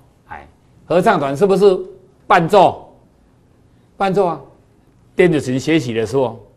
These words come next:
哎，他来，现在是拉小提琴，有没有？感恩道场，感谢道场，就在这个，有这个平台，他有这个机会，你根本不用怕这个小孩子没有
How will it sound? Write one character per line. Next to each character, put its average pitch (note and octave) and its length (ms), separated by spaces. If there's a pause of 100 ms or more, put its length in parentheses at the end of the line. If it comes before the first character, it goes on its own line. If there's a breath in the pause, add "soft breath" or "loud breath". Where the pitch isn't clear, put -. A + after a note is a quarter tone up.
(580)
哎， G#2+ 220 (380)
他 A#2+ 80
来， E2+ 240 (540)
现 D3 180
在 D3 80
是 D3 140
拉 C#3+ 160
小 G#2+ 180
提 A#2+ 140
琴， A#2 120
有 A#2+ 120
没 D#3+ 80
有？ B2+ 180 (1200)
感 G2+ 160
恩 B2 160
道 A2+ 180
场， D2 240 (440)
感 G2 200
谢 A#2 160
道 G2 200
场， D#2+ 120 (480 soft breath)
就 G3+ 200
在 F#3+ 160
这 F#3 60
个， F#3+ 140
有 C3 140
这 E3 100
个 D#3+ 80
平 B2+ 300
台， D#2 240 (320)
他 D3 140
有 B2 60
这 B2+ 100
个 A2+ 100
机 G#2+ 220
会， F#2+ 200 (360 soft breath)
你 C3 200 (140)
根 C#4 220
本 F#3 260
不 E3 140
用 G3+ 120
怕 E3 200
这 - 100
个 D3+ 100
小 A#2 180
孩 B2+ 60
子 A#2 120
没 A2+ 100
有 G#2+ 160